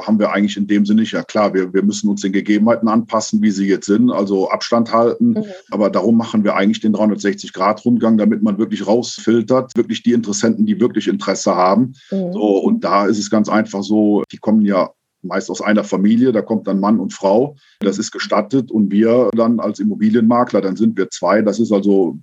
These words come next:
Speaker 1: wird so mal praktisch von der gesetzlichen Seite her ist das erlaubt.
Speaker 2: Mhm. Okay, und dann mit Maske und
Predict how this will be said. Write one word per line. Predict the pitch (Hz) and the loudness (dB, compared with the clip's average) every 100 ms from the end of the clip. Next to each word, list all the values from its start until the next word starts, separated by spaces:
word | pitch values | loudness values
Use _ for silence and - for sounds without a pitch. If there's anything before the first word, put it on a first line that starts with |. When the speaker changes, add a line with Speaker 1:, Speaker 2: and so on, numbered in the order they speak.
| _ | _
Speaker 1:
wird | 101 101 | -4 -2
so | - 98 - _ - | 0 -2 -4 _ -10
mal | 90 92 _ _ _ _ _ | -6 -6 _ _ _ _ _
praktisch | - - 98 | -6 -6 -4
von | 95 | 0
der | 92 | 0
gesetzlichen | 95 87 107 - 113 107 | 0 0 -2 0 -2 0
Seite | 107 110 107 | 2 2 2
her | 104 | 0
ist | 95 104 | 0 -2
das | - | -2
erlaubt. | 98 185 - - _ - | 0 2 0 -6 _ -2
Speaker 2:
Mhm. | 226 240 240 - - _ _ _ _ _ _ _ - | 0 2 0 -6 -20 _ _ _ _ _ _ _ -6
Okay, | 214 214 196 | -4 0 0
und | 196 | 2
dann | 202 | 0
mit | 190 | 0
Maske | 202 190 - 202 | 0 -2 0 0
und | 170 165 | 0 -4